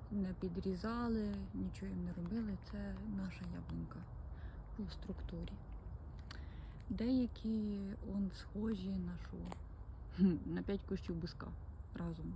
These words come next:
взятих, тому що, ну, прям реально дуже велика. Е, по структурі магнолія гарна, ось.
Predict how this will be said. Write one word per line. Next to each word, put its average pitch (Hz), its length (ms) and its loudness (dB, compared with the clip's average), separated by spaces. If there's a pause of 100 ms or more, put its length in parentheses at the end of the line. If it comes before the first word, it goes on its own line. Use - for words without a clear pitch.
(120)
взятих, 160 440 -4
тому 170 180 -2 (100)
що, 170 80 -4
ну, 170 160 0 (100)
прям 165 200 0
реально 175 320 0
дуже 170 240 -2
велика. 165 440 -4 (1800)
Е, 196 400 2 (100)
по 233 100 0
структурі 247 760 2
магнолія 208 680 4 (140)
гарна, 202 400 0 (100)
ось. - 460 -2